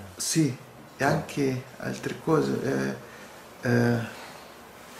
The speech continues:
mi dispiace, sono un po' stracco, eh, eh, ehm,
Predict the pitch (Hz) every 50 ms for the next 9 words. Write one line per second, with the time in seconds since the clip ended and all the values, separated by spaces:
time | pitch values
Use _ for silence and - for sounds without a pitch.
0 | - - - - - 127 127 127 123 - - 135 131 127 123 - - 131 - -
1 | 139 131 127 - - 127 123 127 - - - - - 65 - - - - - 123
2 | 127 127 123 120 120 120 - - - - - - - - - - - - - -
3 | - - - - - - - - - - - - - - 131 127 127 127 123 120
4 | 120 117 113 -